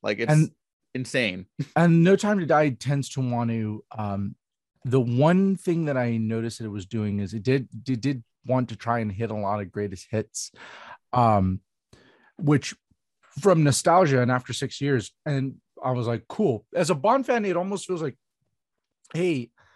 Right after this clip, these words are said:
Speaker 2: I, I see this all the time. You're hitting me over the head," but then I have to remember general audiences haven't really seen a Bond movie in six years.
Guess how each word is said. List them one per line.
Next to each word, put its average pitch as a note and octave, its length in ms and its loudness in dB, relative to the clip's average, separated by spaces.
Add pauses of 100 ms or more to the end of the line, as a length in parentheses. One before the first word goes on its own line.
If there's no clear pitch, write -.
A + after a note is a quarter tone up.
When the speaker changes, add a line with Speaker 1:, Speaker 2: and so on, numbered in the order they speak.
(320)
Speaker 2:
I, F3 240 0
I E3+ 120 -2
see G3+ 180 -6
this D#3+ 220 -6
all D3 100 -2
the C3 60 -6
time. C#3+ 200 -6
You're B2+ 100 -2
hitting C3+ 180 -4
me B2+ 120 -4
over G#2+ 100 -6
the A2+ 80 -4
head," A#2 220 -6
but G#2 120 -10
then B2+ 100 -4
I B2+ 40 -2
have B2+ 160 -6
to A#2+ 60 -10
remember A2+ 360 -4
general C#3 300 -2
audiences G#2+ 440 -4
haven't G2+ 300 -8
really G#2 180 -6
seen G2+ 160 -8
a F#2+ 40 -4
Bond F#2 260 0
movie F#2 240 -10
in - 80 -16
six - 280 -8
years. G2 340 -4